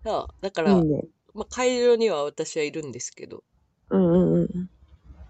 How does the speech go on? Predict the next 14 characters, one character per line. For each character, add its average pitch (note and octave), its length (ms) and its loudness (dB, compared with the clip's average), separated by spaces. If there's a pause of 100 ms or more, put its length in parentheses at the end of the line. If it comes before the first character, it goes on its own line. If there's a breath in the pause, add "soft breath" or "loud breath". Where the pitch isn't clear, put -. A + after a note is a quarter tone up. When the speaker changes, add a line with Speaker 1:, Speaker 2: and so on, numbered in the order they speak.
(1600)
Speaker 2:
い D#3+ 140 -6
い D3+ 40 -8
で D#3+ 120 0
す - 180 -14
ね。 D#3+ 420 -4 (1160)
Speaker 1:
な E3 120 -8
ん D3+ 160 -10
で C#3 120 -10
ね、 C#3 420 -10 (240)
一 D#3+ 260 -12
日 D#3 400 -4
楽 D#3 260 -16
し C3+ 420 -10
い。 - 40 -20